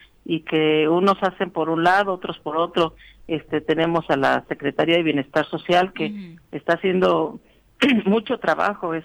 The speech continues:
Speaker 1: una profesora que, que es muy conocida y que también, este, está echándole las ganas en todos los, en todos los sentidos, en la refo-, aquí también en, en este,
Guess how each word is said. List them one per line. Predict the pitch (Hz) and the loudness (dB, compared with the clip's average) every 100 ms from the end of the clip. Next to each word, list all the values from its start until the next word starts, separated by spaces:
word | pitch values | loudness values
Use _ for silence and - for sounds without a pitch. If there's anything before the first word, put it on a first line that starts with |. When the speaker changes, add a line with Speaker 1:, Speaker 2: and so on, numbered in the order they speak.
| - - | -12 -12
Speaker 1:
una | 175 165 | -6 -4
profesora | - 156 - 151 175 180 175 | -2 -4 -2 0 2 2 0
que, | - 135 131 _ _ _ _ _ | -6 -16 -16 _ _ _ _ _
que | 160 | -10
es | 147 | -8
muy | 160 - | -8 -6
conocida | 160 151 143 175 170 160 | -2 -2 0 2 2 2
y | 143 | 0
que | - | -6
también, | - 147 175 220 214 | -4 -2 2 2 0
este, | - - 143 - - - _ - | -6 -6 -6 -6 -18 -20 _ -12
está | 156 - | -6 -4
echándole | 170 175 175 160 151 | 0 0 2 2 0
las | 147 139 | 0 -2
ganas | 170 160 165 160 | 0 0 0 -4
en | 147 | -8
todos | - 151 151 | -4 -2 -2
los, | 143 135 - - | -2 -6 -8 -14
en | |
todos | - 151 135 | -4 0 0
los | 131 | -2
sentidos, | - 147 - 202 202 156 - - - - - - | -4 -4 0 2 2 -2 -4 -18 -20 -20 -20 -6
en | 156 143 | -2 0
la | 135 131 131 139 - | 2 0 -2 -6 -8
refo-, | - 151 - 139 147 | -2 -2 2 2 2
aquí | 143 - 180 185 | 0 -2 -2 0
también | 185 147 151 156 | 0 -2 0 0
en, | 160 151 147 | 2 0 -2
en | - 143 139 | -2 2 2
este, | 135 - 139 131 127 135 | 0 -2 0 2 0 -4